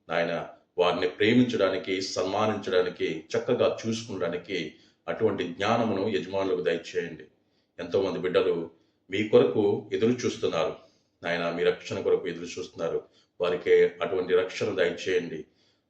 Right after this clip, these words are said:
వారికి ఉన్న శోధనలన్నిటిని, అన్నిటిని తొలగించి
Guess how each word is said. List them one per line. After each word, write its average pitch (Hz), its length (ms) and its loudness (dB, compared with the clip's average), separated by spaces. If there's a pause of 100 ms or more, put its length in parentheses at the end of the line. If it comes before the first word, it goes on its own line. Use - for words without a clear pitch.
(120)
వారికి 92 420 4
ఉన్న 95 240 0
శోధనలన్నిటిని, 98 960 4 (180)
అన్నిటిని 98 680 -2 (360)
తొలగించి 101 640 2